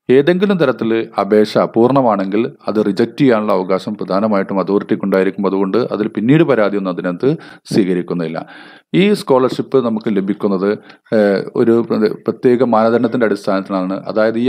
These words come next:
അപേക്ഷിക്കുന്നവരിൽ പ്രയോറിറ്റി നൽകുന്നത്, മുൻഗണന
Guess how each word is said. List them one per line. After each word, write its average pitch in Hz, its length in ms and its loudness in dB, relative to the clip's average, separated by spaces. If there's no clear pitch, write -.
അപേക്ഷിക്കുന്നവരിൽ 139 960 0
പ്രയോറിറ്റി 156 600 4
നൽകുന്നത്, 113 460 0
മുൻഗണന 139 500 0